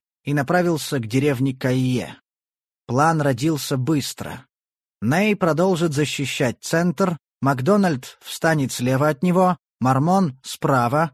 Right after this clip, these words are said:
а Банне попытается зайти неприятелю в тыл со стороны дороги Вайсенфельс-Лютцен. Гвардейская пехота, до четырнадцати тысяч ста человек,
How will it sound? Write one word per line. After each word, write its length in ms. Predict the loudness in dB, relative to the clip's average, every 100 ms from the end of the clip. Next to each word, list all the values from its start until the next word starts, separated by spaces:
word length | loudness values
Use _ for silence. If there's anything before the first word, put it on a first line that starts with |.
| _ _
а 120 | -4 -2
Банне 520 | 0 2 2 2 0
попытается 800 | -4 -4 -2 0 0 -4 -4 -2
зайти 360 | 0 -2 -2
неприятелю 640 | -2 -2 0 0 0 -2 -4
в 120 | -4
тыл 220 | -2 -2
со 140 | -2 -6
стороны 380 | -2 -2 0
дороги 460 | 0 0 0 0 -4 -6 -12
Вайсенфельс-Лютцен. 1700 | -2 0 0 -2 -4 -2 -2 -2 -4 -4 0 0 _ -10 -8 -8 -14 _ _ _ _ _ -6
Гвардейская 640 | -2 0 0 -2 0 -4
пехота, 640 | -4 -2 0 0 -4 -6 _
до 280 | -4 0 0
четырнадцати 720 | -2 -2 0 0 -2 -4 -6
тысяч 420 | -4 -4 -4 -8
ста 280 | -10 -2 -2
человек, 540 | -2 -2 0 -2 -4